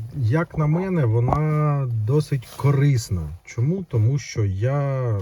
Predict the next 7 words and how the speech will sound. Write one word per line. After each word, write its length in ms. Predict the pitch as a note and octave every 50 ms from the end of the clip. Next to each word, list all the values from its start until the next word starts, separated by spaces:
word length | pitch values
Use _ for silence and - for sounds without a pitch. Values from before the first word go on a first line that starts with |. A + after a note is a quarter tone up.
| E2+ -
доволі 720 | - F#2 F#2+ F#2 F#2 A2 A2+ A#2+ C3+ C3+ B2+ A#2+ A#2+ A2+ A2+
часто 480 | - - C3 A#2+ A2+ G#2+ - - - F#2
користуюся, 1120 | - - G2 F#2+ G2 - - - - G#2+ G2+ F#2+ F2+ F2+ F2 - - - G2 F2 E2+ E2 _ - _ - - - _ _ _ _ _ _ _ - _ _ -
е, 180 | A#2 F#2+ F#2 F#2+
бардачком 840 | G2 G2 G#2+ G#2+ G2+ G#2 G2+ - - D3+ E3 G3 G3+ G3 F#3+ E3+ A#2+ - -
і 360 | A#2 A#2 A#2 A#2 A#2 A2 G#2+
в 720 | G2+ F#2 F#2 F2+ F#2 F#2 G#2 A2 G#2+ G#2 G2+ G2 F#2+ F#2